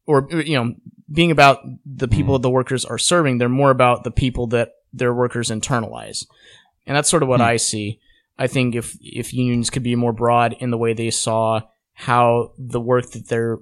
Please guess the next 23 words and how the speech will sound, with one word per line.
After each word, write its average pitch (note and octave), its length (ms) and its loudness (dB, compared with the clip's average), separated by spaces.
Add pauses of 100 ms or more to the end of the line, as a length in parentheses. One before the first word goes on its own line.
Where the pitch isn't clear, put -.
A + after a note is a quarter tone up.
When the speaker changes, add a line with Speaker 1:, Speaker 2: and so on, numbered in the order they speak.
(480)
Speaker 1:
members A#2+ 420 -2
do B2 400 0 (260)
benefits C#3 440 2
the C3 100 -4
community B2 680 0 (520)
and C#3+ 120 2
the C#3+ 40 0
people C3+ 300 -2
who B2+ 140 -2
aren't C3+ 280 2
union A#2+ 300 -2
or A#2 100 -2
whatever, A#2+ 540 0 (480)
I A#2+ 120 0
think B2 200 -2
we B2+ 80 -4
could A2+ 160 -8
probably B2 480 0
have A#2 180 -2
a A2+ 60 -2
better A2+ 440 -4
discussion A#2 560 -2
about A2 460 -4